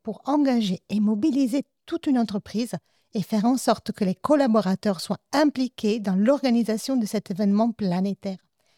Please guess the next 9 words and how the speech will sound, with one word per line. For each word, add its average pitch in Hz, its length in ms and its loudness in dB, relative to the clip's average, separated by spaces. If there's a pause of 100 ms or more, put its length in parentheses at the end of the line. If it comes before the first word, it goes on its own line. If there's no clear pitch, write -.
(140)
C'est 226 240 0
ce - 120 -6
que - 120 -2
nous 190 240 2
allons 185 180 2
découvrir 220 560 0
dans 202 140 2
cet 226 240 -4
épisode. 202 520 -2